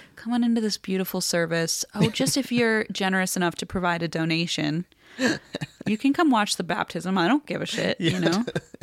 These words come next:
Speaker 1: The baby's not gonna remember.
Speaker 2: Your fans would pay lots of money to, uh, attend that event, I'm sure.
Speaker 1: Hmm.
Speaker 2: Um,
Speaker 1: Hmm.
Speaker 2: yeah, well, yeah, we'll put the feelers out, see how
Speaker 1: We'll
Speaker 2: many
Speaker 1: put some
Speaker 2: people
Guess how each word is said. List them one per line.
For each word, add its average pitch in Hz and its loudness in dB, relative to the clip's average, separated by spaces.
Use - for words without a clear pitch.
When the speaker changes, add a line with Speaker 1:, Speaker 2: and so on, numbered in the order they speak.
Speaker 1:
The 190 -2
baby's 180 2
not 185 2
gonna 170 0
remember. 156 0
Speaker 2:
Your 147 0
fans 120 0
would 110 -10
pay 110 0
lots 110 0
of 113 -6
money 104 -2
to, 110 -4
uh, 123 -2
attend 120 -2
that 101 0
event, 104 -4
I'm 117 -2
sure. 117 -6
Speaker 1:
Hmm. 175 0
Speaker 2:
Um, 107 -2
Speaker 1:
Hmm. 190 0
Speaker 2:
yeah, 104 2
well, 127 0
yeah, 120 2
we'll 127 -2
put 147 -2
the - -16
feelers 123 2
out, 101 2
see 120 -2
how 120 0
Speaker 1:
We'll 113 2
Speaker 2:
many 113 -2
Speaker 1:
put - -4
some 240 4
Speaker 2:
people 214 0